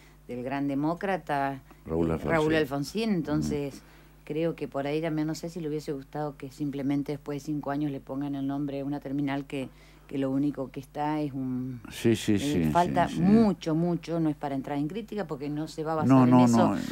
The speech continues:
Speaker 1: No, ya estoy cansada
Speaker 2: Pero
Speaker 1: de
Speaker 2: vos
Speaker 1: eso,
Speaker 2: vas a
Speaker 1: entonces
Speaker 2: heredar, por ejemplo, lo que está pasando en este momento, lo vas a heredar.
Speaker 1: Heredo
Speaker 2: Disculpame que
Speaker 1: muchas
Speaker 2: te
Speaker 1: cosas,
Speaker 2: digo.
Speaker 1: sí, muchas.
Speaker 2: La gente que
Speaker 1: Mm.
Speaker 2: le dieron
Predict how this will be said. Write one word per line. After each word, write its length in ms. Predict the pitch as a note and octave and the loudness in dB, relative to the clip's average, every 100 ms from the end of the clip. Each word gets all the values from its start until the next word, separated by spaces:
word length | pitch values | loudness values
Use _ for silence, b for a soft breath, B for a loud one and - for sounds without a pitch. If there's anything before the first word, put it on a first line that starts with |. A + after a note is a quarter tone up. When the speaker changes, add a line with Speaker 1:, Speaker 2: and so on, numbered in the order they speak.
| - - | -6 -4
Speaker 1:
No, 220 | - G3+ | 2 2
ya 160 | F#3+ F#3+ | 2 -2
estoy 160 | F3+ F#3 | -2 0
cansada 360 | D#3+ E3 G3+ | 0 4 8
Speaker 2:
Pero 100 | G3 | 10
Speaker 1:
de 60 | D3 | 12
Speaker 2:
vos 60 | F#3 | 12
Speaker 1:
eso, 60 | G3 | 12
Speaker 2:
vas 100 | F3 | 10
a 100 | D#3+ | 8
Speaker 1:
entonces 140 | B2+ | 8
Speaker 2:
heredar, 300 | B2 C3+ D3+ | 10 10 8
por 100 | D3 | 4
ejemplo, 380 | C3+ C#3+ C#3+ D#3+ | 2 4 6 6
lo 100 | C#3+ | 6
que 80 | - | 2
está 180 | - A#2+ | 0 0
pasando 400 | A#2 - C3 C3+ | 0 2 4 4
en 40 | |
este 180 | A#2+ A#2+ | 4 4
momento, 360 | A#2 A2 G#2+ A#2 | 2 2 2 4
lo 120 | A2 | 4
vas 140 | B2+ | 4
a 40 | C3 | 4
heredar. 540 | G#2+ G#2 B2+ G2+ D2+ | 6 6 4 2 0
Speaker 1:
Heredo 60 | A1 | 0
Speaker 2:
Disculpame 500 | F2+ E3 G3+ G#3 G#3+ | 0 2 8 10 10
que 60 | A3+ | 8
Speaker 1:
muchas 80 | A2 | 8
Speaker 2:
te 80 | G#2+ | 8
Speaker 1:
cosas, 140 | A2+ | 8
Speaker 2:
digo. 220 | G#2 F#2 | 8 6
Speaker 1:
sí, 240 | - G#3+ A3+ | 4 2 2
muchas. 400 | F#3+ A3+ - - | 2 2 0 2
Speaker 2:
La 180 | A2+ A#2+ | 6 6
gente 520 | - F3 F3+ F3 C#3+ | 6 6 8 6 0
que 420 | - A#2+ C#3+ C#3+ | 2 4 6 6
Speaker 1:
Mm. 60 | A2+ | 6
Speaker 2:
le 180 | G2 F#2+ | 4 4
dieron 760 | G#2 C#3+ C3 G2 E2+ E2 F2 | 4 6 8 6 4 2 -2